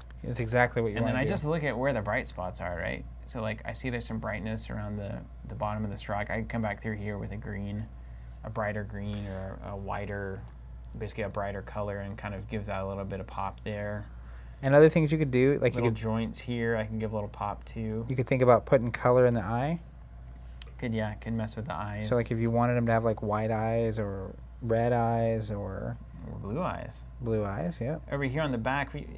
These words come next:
Speaker 2: you know, this is a rocky surface, so almost, like, everywhere the light touches, just give it a little hit
Speaker 1: But
Speaker 2: everywhere
Speaker 1: I'm gonna
Speaker 2: that
Speaker 1: show you this hat in a second.
Speaker 2: light goes. Now,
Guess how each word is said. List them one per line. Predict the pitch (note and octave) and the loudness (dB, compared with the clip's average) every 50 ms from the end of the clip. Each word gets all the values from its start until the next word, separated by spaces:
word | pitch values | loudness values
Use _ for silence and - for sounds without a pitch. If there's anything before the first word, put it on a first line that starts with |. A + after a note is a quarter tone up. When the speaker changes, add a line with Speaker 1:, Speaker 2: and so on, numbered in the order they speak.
| - | -10
Speaker 2:
you | - C#3 B2+ | -6 -4 -4
know, | A#2+ A2+ A#2 | -2 -2 -4
this | A2+ - A#2 C#3 B2+ | -4 -4 -6 -4 -2
is | C3+ B2 A#2+ | -2 0 0
a | A#2+ | 0
rocky | A2 G#2+ A2 G#2 A#2 A#2+ - - B2 A2+ G#2+ | 0 0 2 0 0 0 -2 -4 -4 -2 -2
surface, | - - - A#2+ A#2 A#2 - - G2+ G2 G2+ | -2 -2 -2 -2 -4 -4 -4 -6 -6 -6 -4
so | - - - A#2 | -4 -4 -2 -2
almost, | E2 F2+ A#2+ B2+ A#2+ A#2 A2 - | -2 -2 -2 -2 -2 -2 -2 -4
like, | G#2 G#2 - | -6 -6 -4
everywhere | - A#2+ A#2+ A#2+ A2+ A2 | -2 0 2 2 2 2
the | G#2 G2 G2 | 0 -2 -4
light | G2 G2+ G#2 - - | -4 -4 -6 -6 -8
touches, | - - G#2+ A2 - - G#2+ G2 G#2 | -8 -8 -8 -8 -6 -6 -6 -6 -4
just | A#2+ B2 - - - | -4 -6 -6 -6 -4
give | - D#3+ D#3+ | -4 -4 -2
it | D#3+ C3+ | -2 -2
a | |
little | B2 C3 C3 B2 A2 G#2 A2 G#2+ - - | 0 0 0 0 0 -2 -4 -6 -10 -12
hit | - - - B2+ A#2 - - - - - - - - - - - - - - - - - - - - - - - - - - - - - - - - - - - | -10 -6 -4 -4 -4 -4 -8 -12 -14 -14 -14 -14 -14 -14 -16 -16 -16 -16 -14 -14 -14 -12 -12 -12 -12 -12 -12 -14 -14 -14 -14 -14 -14 -14 -14 -14 -14 -14 -12 -4
Speaker 1:
But | - A2+ | -2 0
Speaker 2:
everywhere | A2+ G#2+ G#2+ G#2+ G#2 G2+ G2+ | 0 0 -2 -4 -4 -4 -2
Speaker 1:
I'm | - | 0
gonna | C3+ B2+ | 0 2
Speaker 2:
that | A#2+ A2+ | 0 0
Speaker 1:
show | - - B2+ | 0 2 2
you | A#2+ A#2 | 2 2
this | A2+ A2 - | 0 -2 -2
hat | - A2+ A2 G#2+ - | -4 -4 -4 -4 -6
in | A#2+ | -6
a | A#2+ | -6
second. | - - - - - - A#2+ - | -6 -4 -6 -6 -4 -4 -4 -4
Speaker 2:
light | G#2 G#2+ G#2+ - - | -4 -4 -6 -6 -6
goes. | F#2+ F2+ F2 E2+ F2 A2+ - - - - - - - - - - - - - - - - - - - - - - | -6 -6 -4 -4 -6 -8 -8 -10 -12 -12 -12 -12 -12 -14 -14 -14 -14 -14 -14 -14 -14 -14 -14 -14 -14 -10 0 2
Now, | E3 D3+ B2 - | 4 4 4 2